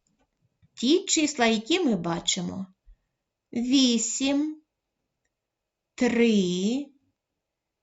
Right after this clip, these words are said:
сім, шість, чотири, дев'ять,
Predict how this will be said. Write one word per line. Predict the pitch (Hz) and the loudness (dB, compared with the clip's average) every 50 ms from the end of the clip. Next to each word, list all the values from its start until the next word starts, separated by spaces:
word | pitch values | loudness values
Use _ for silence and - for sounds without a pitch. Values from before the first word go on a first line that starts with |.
| _ _ _ _ _ | _ _ _ _ _
сім, | - - - - - - - 254 247 233 226 214 208 202 208 214 226 240 277 277 - - _ _ _ _ _ _ _ _ _ _ _ _ _ _ _ _ _ _ _ _ _ _ _ _ _ _ _ _ _ _ _ _ _ _ _ _ _ _ | -10 -8 -6 -6 -4 -2 0 0 2 2 2 2 2 2 2 2 0 0 -2 -4 -8 -14 _ _ _ _ _ _ _ _ _ _ _ _ _ _ _ _ _ _ _ _ _ _ _ _ _ _ _ _ _ _ _ _ _ _ _ _ _ _
шість, | - - - - - - - 214 202 185 175 175 175 185 214 254 285 - - - - - - - - _ _ _ _ _ _ _ _ _ _ _ _ _ _ _ _ _ - | -10 -6 -4 -2 -2 0 0 0 0 0 0 -2 -2 -2 -2 -2 -4 -6 -8 -14 -16 -16 -18 -18 -20 _ _ _ _ _ _ _ _ _ _ _ _ _ _ _ _ _ -10
чотири, | - - - 254 302 330 330 - - - 226 214 202 190 190 185 190 196 196 220 240 262 277 302 302 294 - _ _ _ _ _ _ _ _ _ _ _ _ _ _ _ _ _ _ _ _ _ _ _ | -6 -4 0 0 0 0 0 -2 -4 -2 0 2 2 0 0 0 0 0 0 0 0 -2 -2 -4 -6 -8 -14 _ _ _ _ _ _ _ _ _ _ _ _ _ _ _ _ _ _ _ _ _ _ _
дев'ять, | 202 185 170 165 202 196 190 175 165 156 156 156 160 160 185 175 175 190 214 233 277 330 339 - - - - | -8 -8 -2 2 2 4 4 2 0 -2 -2 -4 -6 -6 -6 -6 -4 -2 0 0 0 -2 -4 -8 -14 -20 -20